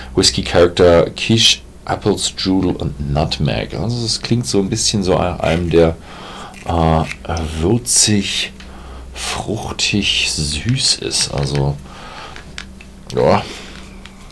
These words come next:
Da ging nicht alles ganz auf bei diesem, bei der Kapsel. Hm?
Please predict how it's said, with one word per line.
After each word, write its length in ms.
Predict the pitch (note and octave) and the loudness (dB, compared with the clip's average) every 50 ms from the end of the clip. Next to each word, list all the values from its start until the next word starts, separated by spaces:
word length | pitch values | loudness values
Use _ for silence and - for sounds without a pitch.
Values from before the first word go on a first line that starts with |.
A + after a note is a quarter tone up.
| - - - - - - - - - - - - - - - - - - - - - - - - - - - - - - - - - - - - | -20 -20 -20 -20 -20 -20 -20 -20 -18 -18 -18 -18 -18 -18 -18 -18 -18 -18 -18 -20 -18 -16 -16 -16 -14 -14 -14 -14 -14 -16 -16 -18 -18 -16 -12 -10
Da 140 | - F#2 G2+ - | -8 -8 -8 -8
ging 160 | - G#2 G#2 | -6 -4 -4
nicht 200 | G2+ F#2 - - | -4 -4 -4 -4
alles 180 | - F#2 G2 - | -2 -2 0 0
ganz 220 | G2 F#2+ F#2 - | 0 0 0 0
auf 200 | - G2 G2 - | -2 -2 -2 -2
bei 120 | - D#2 D#2 | 0 0 0
diesem, 320 | D#2 D#2+ C#2+ D#2+ D2+ C#2 C#2+ - - | 2 2 0 0 -2 -2 -4 -6 -6
bei 100 | B1 C2+ | -6 -6
der 100 | C2 C2 | -6 -6
Kapsel. 540 | - - - - - - - - D2+ C2 A#1+ - - - - - - - - - - - - - - - - - - - | -6 -8 -8 -6 -4 -2 -2 0 0 -2 -4 -6 -12 -18 -20 -20 -20 -16 -16 -14 -14 -14 -16 -16 -16 -16 -16 -14 -8 -4
Hm? 220 | - - B2 D#3 | -2 -2 -2 -2